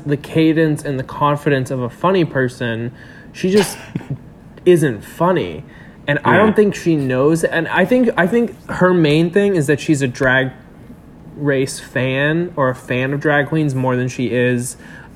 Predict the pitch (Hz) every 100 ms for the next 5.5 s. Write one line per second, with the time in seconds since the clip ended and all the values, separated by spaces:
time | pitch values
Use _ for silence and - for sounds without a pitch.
0 | - 139 131 135 131 123 - 135 127 120
1 | 120 - 131 175 180 143 120 - 175 160
2 | 143 131 135 131 127 135 131 127 127 127
3 | - - - - 156 143 135 139 131 135
4 | - 135 127 135 127 135 131 131 - -
5 | 127 127 120 123